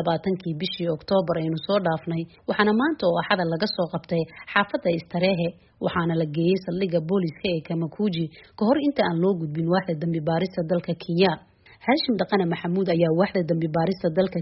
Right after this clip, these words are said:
Kenya waxa ay sheegeen inuu yahay tuhmanaha ugu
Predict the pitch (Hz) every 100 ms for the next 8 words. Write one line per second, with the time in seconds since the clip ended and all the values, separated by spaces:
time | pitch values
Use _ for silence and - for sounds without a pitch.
0 | - 190 165 165 - 170 165 160 175 165
1 | 170 208 202 170 156 160 165 - - -
2 | 208 247 294 202 180 190